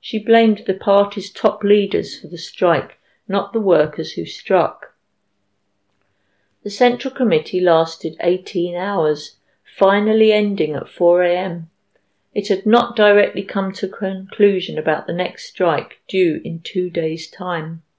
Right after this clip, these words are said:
Wałęsa's close advisers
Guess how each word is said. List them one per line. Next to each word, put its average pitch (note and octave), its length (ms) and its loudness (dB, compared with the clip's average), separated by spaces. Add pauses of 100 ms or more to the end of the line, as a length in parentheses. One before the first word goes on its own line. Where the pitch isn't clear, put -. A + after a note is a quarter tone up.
(1600)
Wałęsa's B3 520 0
close A#3 400 4
advisers E3+ 760 -2